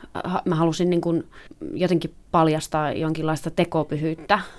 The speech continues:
asioissa ja ihmisissä, mut sit jouduin paljastamaan sitä myös itsessäni, että tämmöisiä tavoitteita mulla oli.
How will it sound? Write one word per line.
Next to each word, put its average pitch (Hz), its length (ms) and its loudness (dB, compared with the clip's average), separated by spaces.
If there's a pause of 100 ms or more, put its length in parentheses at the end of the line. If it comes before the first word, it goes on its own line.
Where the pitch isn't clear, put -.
asioissa 156 580 -2
ja 147 300 0
ihmisissä, 160 500 0
mut 151 160 -4
sit - 200 -6
jouduin 151 400 2
paljastamaan 160 640 0
sitä 165 200 -6
myös 156 300 -4
itsessäni, 196 800 -2
että 202 320 -8 (920)
tämmöisiä 170 360 2
tavoitteita 156 480 -4
mulla 165 260 -2
oli. 175 280 -2